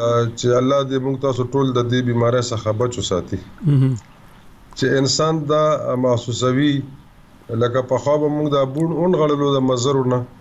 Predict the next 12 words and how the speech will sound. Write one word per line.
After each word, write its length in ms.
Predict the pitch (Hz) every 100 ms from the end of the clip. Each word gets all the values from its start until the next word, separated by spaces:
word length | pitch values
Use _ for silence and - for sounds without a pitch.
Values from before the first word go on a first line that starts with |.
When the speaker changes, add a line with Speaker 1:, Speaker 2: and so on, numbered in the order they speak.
| 156
Speaker 2:
مهم. 160 | 139
Speaker 1:
او 100 | 135
بیا 160 | 110 143
به 120 | 143
هغه 200 | 131 120
ټپلی 440 | 120 117 123 135 135
باندې 280 | 131 120 113
ټکولو، 480 | 110 101 107 117 85 78 -
Speaker 2:
مهم. 340 | 147 139 139 104 _ _ - - - - - -
Speaker 1:
چې 80 |
نرم 380 | 113 117 123 104
شي. 240 | 95 -